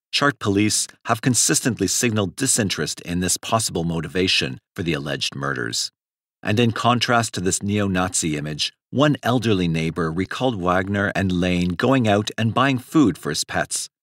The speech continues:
Another remembered the pair playing church music at home. Significantly, several neighborhood anecdotes simply mention a regular visitor to Lane and Wagner's place, co-accused John Justin Bunting.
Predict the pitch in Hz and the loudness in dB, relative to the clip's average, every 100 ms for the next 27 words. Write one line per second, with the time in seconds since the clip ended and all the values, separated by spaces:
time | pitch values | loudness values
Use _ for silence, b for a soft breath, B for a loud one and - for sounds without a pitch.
0 | _ _ - 92 95 95 95 85 87 90 | _ _ -4 0 2 4 2 2 2 0
1 | 90 - - 90 85 - 131 120 120 - | -4 -8 -4 0 -2 -2 0 0 -2 -2
2 | - 151 - - - - - - - 82 | 0 0 -2 -4 -4 -6 -6 -10 -8 -6
3 | 78 60 - _ _ _ _ _ - 147 | -6 -10 -18 _ _ _ _ _ 2 4
4 | 123 151 131 101 85 78 80 _ _ - | 4 2 2 0 0 -4 -6 _ _ 0
5 | 160 143 147 117 120 117 104 - 92 101 | 2 4 4 6 4 2 0 -2 -2 -2
6 | 92 - 82 82 - - b - 170 151 | -2 -2 -2 -2 -6 -8 b -2 2 2
7 | 117 107 - 107 104 104 127 143 117 85 | 2 2 0 -2 -2 0 0 2 0 -2
8 | 117 107 80 71 - 87 87 95 98 98 | -2 -2 -4 -4 -6 -4 -2 -2 -2 -4
9 | - 82 80 80 80 71 - - 73 62 | -6 -4 -2 -2 -4 -6 -6 -4 -6 -4
10 | - - _ _ _ - - 113 120 - | -4 -6 _ _ _ -8 2 4 4 2
11 | 104 90 85 - _ - - 104 98 98 | 2 2 0 -6 _ -2 2 4 4 2
12 | 95 87 - 82 73 69 - 62 | 0 -2 -2 -4 -2 -4 -4 -8